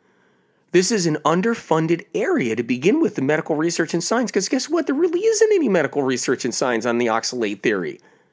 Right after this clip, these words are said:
That's the whole point, you guys. That's the whole point. And research and science is a theory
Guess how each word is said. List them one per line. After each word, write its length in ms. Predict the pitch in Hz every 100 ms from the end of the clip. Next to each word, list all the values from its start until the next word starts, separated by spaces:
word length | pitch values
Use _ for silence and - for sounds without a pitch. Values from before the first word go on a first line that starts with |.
| _
That's 220 | - 240 -
the 100 | 220
whole 180 | 247
point, 440 | 208 - 330 370 185
you 160 | 151
guys. 480 | 98 - 120 262 - _ _ _ _ _ _ -
That's 260 | 180 -
the 140 | - 185
whole 340 | 180 208 190
point. 560 | 185 185 247 311 196 139
And 260 | 135 117 - -
research 380 | - 214 226 -
and 100 | 185
science 380 | - 202 254 -
is 160 | 165 170
a 80 | 190
theory 680 | _ - 381 330 175 60